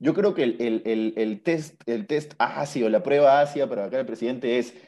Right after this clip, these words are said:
la calle. Va a movilizarse para defenderlo y va a haber una sonada, eh, eh, que puede terminar en muchos muertos. Lamentablemente, ese es el test ácido, porque la vacancia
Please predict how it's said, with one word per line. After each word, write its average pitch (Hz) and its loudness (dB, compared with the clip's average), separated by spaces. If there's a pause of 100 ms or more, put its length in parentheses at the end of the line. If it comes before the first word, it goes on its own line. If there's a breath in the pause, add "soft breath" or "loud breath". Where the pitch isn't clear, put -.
(120)
la 104 0
calle. 117 2
Va 131 2
a 156 0
movilizarse 139 -4
para 131 -2
defenderlo 113 -4
y 104 -6
va 107 2
a 120 6
haber 127 0
una 127 -8
sonada, 101 -6 (420)
eh, 98 -4 (440)
eh, 101 -6
que 107 -4
puede 120 -4
terminar 113 -4
en 123 -2
muchos 123 -8
muertos. 131 -2
Lamentablemente, 160 0
ese 170 -4
es 165 -8
el 147 -4
test 139 -6
ácido, 120 -2
porque 98 -10
la 98 -2
vacancia 135 0